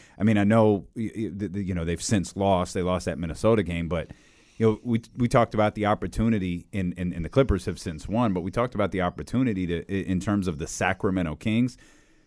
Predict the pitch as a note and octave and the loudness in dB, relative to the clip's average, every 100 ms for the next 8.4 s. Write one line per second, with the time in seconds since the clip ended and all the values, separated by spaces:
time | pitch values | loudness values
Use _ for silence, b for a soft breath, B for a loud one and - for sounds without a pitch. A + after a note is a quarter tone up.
0 | b b _ _ _ - A2+ - - - | b b _ _ _ -2 -2 0 0 2
1 | D3 F3+ D#3+ B2+ _ _ - - E3+ - | 2 4 2 0 _ _ 0 2 2 -2
2 | - - - D#3+ - C#3+ A#2 B2 A#2 G#2 | -4 -4 0 0 2 2 2 2 4 4
3 | A#2 C3 A2 A2+ G#2+ A2+ B2+ G#2 D#2 D2+ | 4 2 2 0 2 2 2 0 -4 -8
4 | F#2+ G2 F2+ E2+ E2+ B1 - _ _ - | -4 -2 -2 -2 -4 -6 -12 _ _ -4
5 | F#2+ F#2+ F2 E2+ - - F2+ A2+ B2 B2 | 0 2 2 -2 -6 -16 -2 2 4 4
6 | A#2 A2 F#2+ F#2 A2 G#2 F#2 F#2 G2+ F2+ | 4 2 0 0 0 0 -2 -4 -6 -6
7 | - F2 - A#2 B2+ A2 F2 D#2+ A#2+ F3 | -6 -8 -2 0 2 0 -2 -4 -2 -2
8 | G2 E2+ E2 E2 | 0 -2 -2 -4